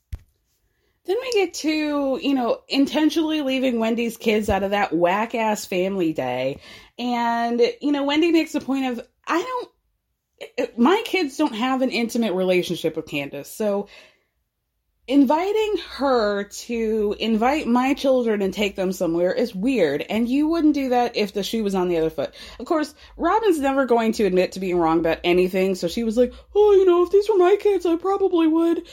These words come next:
send them off with somebody else," and blah, blah, blah. <sighs> You know, <laughs> she, it's, like, pointless to have this conversation with Robin, 'cause she'll never, ever admit that she's wrong.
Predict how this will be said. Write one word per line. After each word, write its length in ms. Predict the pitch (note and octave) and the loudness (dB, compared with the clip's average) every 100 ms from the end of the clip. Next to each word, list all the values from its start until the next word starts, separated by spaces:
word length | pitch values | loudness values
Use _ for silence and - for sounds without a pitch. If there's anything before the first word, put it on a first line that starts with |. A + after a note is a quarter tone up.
| - | -20
send 280 | - D#4+ D#4 | -4 2 4
them 120 | D4+ | 6
off 220 | D4 D4 | 4 2
with 100 | D4+ | -2
somebody 360 | C#4 D4+ D4 C#4 | -2 0 2 2
else," 400 | C#4 C#4+ C#4+ C#4 | 2 4 2 0
and 220 | B3+ A#3 - - - _ | -2 -4 -8 -20 -20 _
blah, 380 | G3+ A3+ D#4+ F4 | -14 -2 0 0
blah, 200 | F4 E4+ | 0 0
blah. 560 | C4 B3 B3 B3 B3 B3 | 2 4 4 4 2 0
<sighs> 420 | D3+ C4 B3 - | -4 -4 -4 -2
You 140 | - F4+ | 2 4
know, 460 | E4+ D#4 D4 D4+ D#4+ - - - | 4 0 -4 -8 -8 -8 -12 -18
<laughs> 360 | _ - - - | _ -20 -20 -10
she, 180 | - | -8
it's, 600 | - C4+ - - C4 E4 | -6 -10 -14 -8 -4 0
like, 260 | G4+ G4 - | 0 0 0
pointless 480 | - F#4 D#4+ D#4+ - | 4 6 6 0 0
to 80 | C#4 | 0
have 160 | B3 | 2
this 100 | A#3 | 0
conversation 600 | A3+ G3 F#3+ F#3+ F#3 F#3 | 0 -2 -2 -4 -4 -2
with 100 | E3 | -2
Robin, 260 | D3+ D3 D#3 | -2 0 -2
'cause 160 | F3 | -2
she'll 160 | - G#3+ | -2 -2
never, 600 | G#3 G#3 G3+ G#3 G3+ G3 - - _ _ | 0 0 0 0 0 -2 -8 -20 _ _
ever 760 | F#3+ G3+ F#3 F3+ E3+ E3 D#3+ - _ _ _ _ _ _ _ _ _ _ _ _ _ _ - F3 | 0 0 2 2 2 0 -2 -6 _ _ _ _ _ _ _ _ _ _ _ _ _ _ -10 4
admit 480 | B3 A#3+ B3 C4 B3+ | 4 6 4 2 2
that 160 | B3 | 0
she's 300 | - C4+ B3 | 0 -2 -2
wrong. 680 | G3+ C4+ E4+ B3 - - G3 | 0 0 0 -2 -6 -14 -20